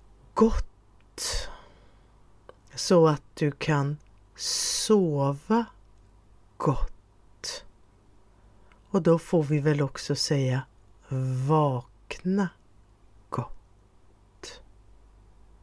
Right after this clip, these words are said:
Och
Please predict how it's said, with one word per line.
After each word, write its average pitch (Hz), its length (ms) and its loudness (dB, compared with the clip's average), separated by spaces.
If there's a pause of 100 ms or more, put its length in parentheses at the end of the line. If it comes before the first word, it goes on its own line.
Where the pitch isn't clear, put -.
(1400)
Och - 720 0